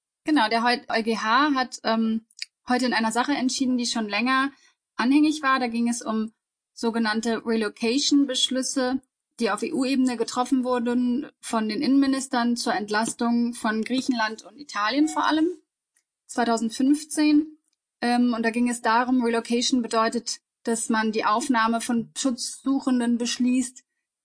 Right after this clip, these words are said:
die, ähm, sich bereits in der E U aufhalten, also nicht wie Resettlement aus Drittstaaten aufgenommen werden, sondern in der E U sind. Vor allem vor dem Hintergrund, dass die, ähm, Aufnahmeländer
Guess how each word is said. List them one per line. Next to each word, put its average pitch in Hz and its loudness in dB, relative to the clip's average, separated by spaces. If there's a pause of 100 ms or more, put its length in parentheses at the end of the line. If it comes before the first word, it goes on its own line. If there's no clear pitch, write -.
die, 233 2
ähm, 226 2
sich 233 -4
bereits 226 0
in 262 2
der 247 0
E 233 -2
U 269 -2
aufhalten, 285 2
also 233 0
nicht 240 -2 (180)
wie 233 -2
Resettlement 240 -2
aus 220 -4
Drittstaaten 262 -2
aufgenommen 247 -2
werden, 240 0
sondern 220 -2
in 240 2
der 226 0
E 220 -4
U 220 -2
sind. 269 4 (460)
Vor - 2
allem 254 4
vor 247 0
dem 240 2
Hintergrund, 233 0
dass 220 -2
die, 226 0
ähm, 208 -2
Aufnahmeländer 202 -2